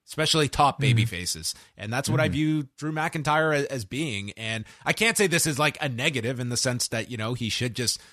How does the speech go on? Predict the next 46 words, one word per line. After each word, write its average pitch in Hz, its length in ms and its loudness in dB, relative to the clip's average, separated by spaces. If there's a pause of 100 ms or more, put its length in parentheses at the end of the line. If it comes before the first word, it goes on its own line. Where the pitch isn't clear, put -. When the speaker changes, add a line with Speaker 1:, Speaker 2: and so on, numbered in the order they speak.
(120)
Speaker 1:
destroy 123 420 2
this 110 180 2
guy 101 300 2
and 113 180 0
it's, - 300 -2 (280)
it's - 140 -10
kinda 160 220 2
just 147 160 0
a 151 40 4
lateral 120 480 0
move. 107 300 -4
That's, 101 300 -2
that's - 240 -8
what 101 100 -8
this 95 140 -12
program 95 580 -4 (280)
is. 113 420 2
And 95 280 -4
I 92 100 0
guess 95 280 0
maybe 101 460 0 (240)
you 101 180 -4
heat 120 240 0
him 104 100 0
up 113 160 0
for 113 80 -8
something 104 340 -4
bigger 110 340 -6
after 104 320 0
Mania, 87 560 -8
but 92 220 -10
it 107 140 -6
just, - 280 -2 (240)
it - 160 -6
feels 185 280 2
like 151 160 2
a 117 60 -2
holding 107 420 -4
program. 85 460 -10 (100)
It 98 200 -14
ju-, 110 160 -8
that's 98 240 6
Speaker 2:
Mm-hmm. 82 80 2
Speaker 1:
what 92 80 -2
it 82 100 -8
is. 80 260 -2